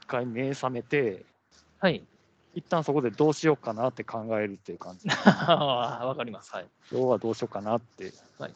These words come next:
Speaker 1: で、
Speaker 2: はい。この時期は特にそうですね。
Speaker 1: そうそう。
Speaker 2: はい。
Speaker 1: 一回ちょっと目つぶって、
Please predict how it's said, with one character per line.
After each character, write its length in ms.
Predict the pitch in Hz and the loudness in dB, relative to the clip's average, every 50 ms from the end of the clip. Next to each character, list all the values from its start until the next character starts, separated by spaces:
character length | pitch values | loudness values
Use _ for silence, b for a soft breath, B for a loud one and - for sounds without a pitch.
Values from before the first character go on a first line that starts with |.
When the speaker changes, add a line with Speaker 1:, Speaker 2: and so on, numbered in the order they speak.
| - | -4
Speaker 1:
で、 220 | - 160 160 156 156 | -2 0 2 2 0
Speaker 2:
は 80 | 117 | -2
い。 60 | 117 - | -4 -4
こ 140 | - 180 | 0 2
の 100 | 175 170 | 4 4
時 100 | 156 170 | 4 2
期 100 | - - | 2 4
は 120 | 165 160 151 | 4 4 4
特 180 | 170 - - | 2 -2 -4
に 240 | 143 104 104 104 101 101 | -6 -8 -8 -10 -12 -14
そ 180 | - - 127 | -10 -8 -8
う 20 | 104 | -8
で 80 | 101 | -8
す 100 | - - | -8 -8
ね。 100 | 127 147 | -8 -8
Speaker 1:
そ 120 | 143 110 98 | -6 -8 -10
う 20 | |
そ 60 | 95 | -12
う。 60 | 98 - - - - | -12 -14 -18 -20 -18
Speaker 2:
は 180 | - - - 113 | -16 -14 -10 4
い。 20 | |
Speaker 1:
一 20 | 107 | 6
回 120 | - 120 | 8 8
ち 60 | - | 8
ょ 40 | - - | 6 4
っ 20 | |
と 140 | - 117 110 | 4 2 2
目 340 | 107 117 120 117 120 120 113 | 2 2 4 4 4 2 2
つ 160 | 117 - 131 | 0 -2 -2
ぶ 120 | 110 113 | -2 -2
っ 20 | 101 | -4
て、 520 | - - - - 156 156 120 104 95 90 | -6 -6 4 8 8 8 8 6 4 -2